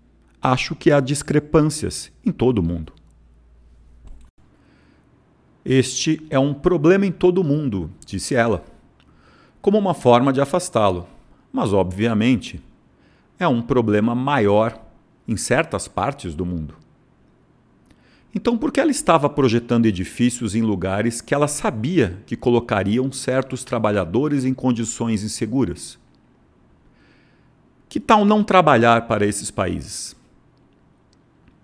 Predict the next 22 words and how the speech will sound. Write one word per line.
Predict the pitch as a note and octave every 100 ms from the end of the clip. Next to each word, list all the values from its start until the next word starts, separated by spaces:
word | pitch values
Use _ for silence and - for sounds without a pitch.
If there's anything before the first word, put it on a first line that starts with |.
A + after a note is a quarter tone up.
| _ -
Profissionais | A2+ C3 - A#2 A#2 B2+ G2+
em | G#2+
todos | - F3+ C3+
os | A2+ F2+
lugares | G2 G2 G#2+ G2+ - - - _ _ _ _ -
podem | C#3+ C#3 G2 F2
se | - G2+
posicionar | - F#2 F#2 - G#2+ G#2 B2+ F#2+ - _ _ _ _ _ _
contra | A#2 A2+ C#3+
governos | E3+ A2 G#2 G2
corruptos, | - F3 C3 - - - - - _ _ _ _ _
recusando-se | A2 - A2+ F2+ A2+ A2+ -
a | G2+
trabalhar | - E3+ A#2+ G#2+ G#2
em | G#2
projetos | G#2+ F2+ F#2+ F2+ F#2+
de | D#2+ E2+
destaque | G2+ C3+ - A#2+ D3+ -
devido | F#2 A#2 F2+ A2 B2+
a |
objeções | F3+ F3+ C#3 - G#2 G2+
políticas. | - B2 A2 - - -